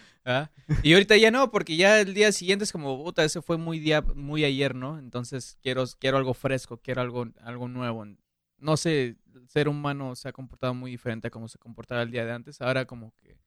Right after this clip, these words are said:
ese tipo de noticias les vale madres, ¿no? Es como, ah, se murió tal, ok, qué mal pedo. El que sigue.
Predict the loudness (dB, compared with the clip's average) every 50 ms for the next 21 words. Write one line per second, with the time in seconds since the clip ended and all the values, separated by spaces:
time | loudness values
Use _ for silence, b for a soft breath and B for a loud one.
0 | _ _ _ _ _ _ _ _ -4 -2 -2 -2 -6 -6 -8 -4 -2 -2 -2 -2
1 | -6 -8 -10 -12 -10 -8 -8 -8 -8 -8 -8 -8 -8 -4 -2 -4 -4 -4 -6 -8
2 | -10 -10 -10 -12 -14 -16 -18 -16 _ -8 -2 0 0 0 0 -4 -12 _ _ _
3 | _ _ _ -20 -18 -16 -10 -10 -10 -8 -8 -10 -10 -10 -14 -20 -20 _ -20 -20
4 | _ _ _ _ _ _ _ _ _ -8 -8 -6 -6 -8 _ -10 -10 -10 _ _
5 | _ _ _ _ _ _ _ _ _ _ -20 -6 -6 -6 -4 -4 -8 -10 -10 _